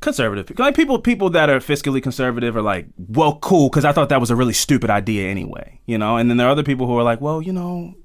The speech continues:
that's messed up." But, you know, there's arguments to be made on both sides about all kind of stuff.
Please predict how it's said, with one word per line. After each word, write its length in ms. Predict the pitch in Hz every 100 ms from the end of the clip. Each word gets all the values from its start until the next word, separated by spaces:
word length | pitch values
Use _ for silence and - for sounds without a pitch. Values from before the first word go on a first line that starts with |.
| -
that's 160 | 165 180
messed 220 | 180 -
up." 340 | 208 151 107 - -
But, 340 | - 139 135 - - - - -
you 80 | 160
know, 140 | 151
there's 120 | 156
arguments 300 | 180 180 170
to 60 | 151
be 60 | 143
made 160 | 131
on 80 | 120
both 160 | 117 113
sides 260 | 113 110
about 140 | 104 98
all 100 | 104
kind 200 | 117 117
of 60 | 120
stuff. 280 | 131 123